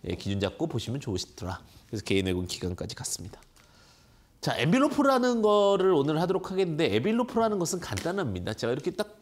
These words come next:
단어만 써도 되는 게 엔빌로프 하니까 되게 어렵게 생각하세요.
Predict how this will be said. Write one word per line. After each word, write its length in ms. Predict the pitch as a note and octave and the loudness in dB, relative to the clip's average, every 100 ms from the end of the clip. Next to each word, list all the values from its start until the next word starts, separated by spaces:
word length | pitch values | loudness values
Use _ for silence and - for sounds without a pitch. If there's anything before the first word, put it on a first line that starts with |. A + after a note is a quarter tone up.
| _ - | _ -8
단어만 340 | - B2+ F#3+ | -4 -2 -2
써도 180 | G3+ F#3 | -4 -4
되는 260 | B2 F#2+ A#2 | -4 -4 -2
게 220 | D3+ A#2+ - - - | -4 -6 -14 -14 -2
엔빌로프 380 | B2+ G#3+ C4 B3+ | 2 4 2 2
하니까 220 | A#3+ A3 | 0 0
되게 220 | - A2+ | -2 0
어렵게 280 | F#2+ G2+ B2 | 0 0 -2
생각하세요. 540 | C3+ A2+ F#2+ F2 - | -4 -6 -6 -8 -10